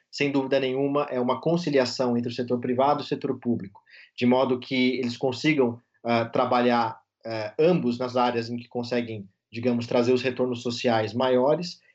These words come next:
e, dessa forma, conjuntamente, consigam também aumentar o bem-estar da população. E eu acho que as crises dos últimos anos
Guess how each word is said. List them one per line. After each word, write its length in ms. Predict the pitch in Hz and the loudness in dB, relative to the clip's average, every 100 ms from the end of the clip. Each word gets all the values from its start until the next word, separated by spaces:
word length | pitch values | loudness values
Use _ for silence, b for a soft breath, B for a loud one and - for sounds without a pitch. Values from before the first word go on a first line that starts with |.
| _ | _
e, 120 | 139 | 0
dessa 260 | 135 147 151 | 2 2 -2
forma, 400 | - 131 143 156 | 0 2 2 0
conjuntamente, 1040 | - 156 151 147 135 127 127 143 - 139 _ _ _ | -2 -2 -2 -4 -2 0 -2 -4 -8 -10 _ _ _
consigam 500 | 127 117 135 123 123 | -4 -2 0 2 2
também 220 | 123 127 | 4 4
aumentar 360 | 123 123 120 120 | 2 2 2 2
o 60 | |
bem-estar 360 | 123 120 127 120 | 2 0 0 0
da 80 | 120 | 0
população. 680 | 123 131 127 123 110 101 B B B _ | -4 -2 -4 -2 -6 -8 B B B _
E 640 | 117 117 117 120 120 120 123 | 0 4 6 8 8 6 4
eu 140 | 147 | 4
acho 160 | 156 170 | 4 2
que 60 | 156 | -2
as 100 | - | -2
crises 440 | 170 185 175 131 | -4 -2 -2 -6
dos 120 | 120 | -8
últimos 380 | 123 120 127 117 | -8 -6 -4 0
anos 440 | 139 156 160 - | 2 2 -2 -8